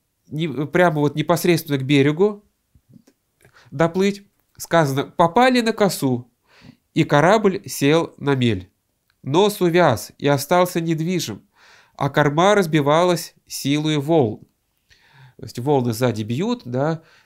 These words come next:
понятно, что, э, через какое-то время просто-напросто корабль развалится, и уже нич-, нич-, ничем ему не поможешь. И дальше что? И тут вдруг, э, э,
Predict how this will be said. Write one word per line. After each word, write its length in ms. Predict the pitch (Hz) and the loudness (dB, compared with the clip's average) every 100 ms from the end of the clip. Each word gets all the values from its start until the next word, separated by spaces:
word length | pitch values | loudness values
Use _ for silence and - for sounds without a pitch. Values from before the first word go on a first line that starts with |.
| - | -10
понятно, 380 | 135 139 110 110 | -4 -4 -4 -10
что, 440 | - 113 110 110 _ _ _ | -10 -10 -10 -12 _ _ _
э, 280 | - 113 113 - - _ | -14 -12 -12 -14 -20 _
через 220 | - 127 - | -6 -4 -4
какое-то 400 | 135 143 135 139 | -2 -2 0 0
время 280 | 180 160 | -2 -2
просто-напросто 760 | 139 135 120 135 131 127 123 127 | -4 -4 -4 -4 -4 -4 -8 -6
корабль 460 | 139 139 135 117 - | -2 0 0 -2 -4
развалится, 800 | 127 123 175 220 214 208 180 147 135 | -4 -2 0 2 2 0 -4 -4 -8
и 80 | 135 | -8
уже 260 | 131 143 156 | -6 -4 -4
нич-, 240 | 139 - | -8 -10
нич-, 320 | 127 127 - - | -14 -14 -16 -12
ничем 360 | 127 127 151 | -10 -4 -4
ему 220 | 143 131 139 | -2 -4 -4
не 100 | 127 | -2
поможешь. 600 | 143 139 113 98 - _ _ _ _ _ _ _ _ _ _ _ _ - | -2 -2 -4 -6 -16 _ _ _ _ _ _ _ _ _ _ _ _ -4
И 280 | 117 190 175 | 0 2 0
дальше 460 | 156 202 240 240 | 2 2 2 0
что? 220 | 202 185 131 | -4 0 0
И 120 | 135 | 0
тут 240 | 247 254 | -4 -4
вдруг, 340 | 196 240 240 208 | -2 -4 -4 0
э, 40 | |
э, 1000 | 202 196 185 - 165 160 147 - - | 0 0 -2 -4 -2 -2 -4 -14 -16